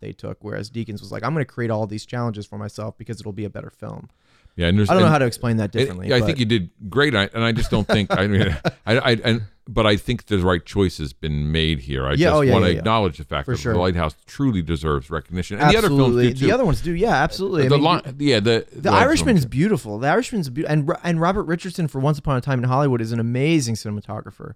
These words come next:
Speaker 2: Well, and it's a beautifully shot film,
Speaker 1: Yeah,
Speaker 2: right?
Speaker 1: oh,
Speaker 2: And
Speaker 1: yeah.
Speaker 2: there are distinct, I mean,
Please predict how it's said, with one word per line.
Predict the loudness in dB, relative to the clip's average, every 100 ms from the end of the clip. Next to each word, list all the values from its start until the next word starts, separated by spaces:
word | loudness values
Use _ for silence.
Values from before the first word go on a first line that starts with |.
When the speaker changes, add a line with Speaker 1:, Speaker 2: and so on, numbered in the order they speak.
| _ 0
Speaker 2:
Well, | 2 4
and | 4
it's | 2 2
a | -2
beautifully | 0 2 4 4 0 -4
shot | 0 -2 -2
film, | -2 2
Speaker 1:
Yeah, | 4 2 2
Speaker 2:
right? | 2
Speaker 1:
oh, | 4
Speaker 2:
And | 4
Speaker 1:
yeah. |
Speaker 2:
there | 4 4 4
are | 2
distinct, | 0 -6 -6 -14 -8 -4 2
I |
mean, | 2 2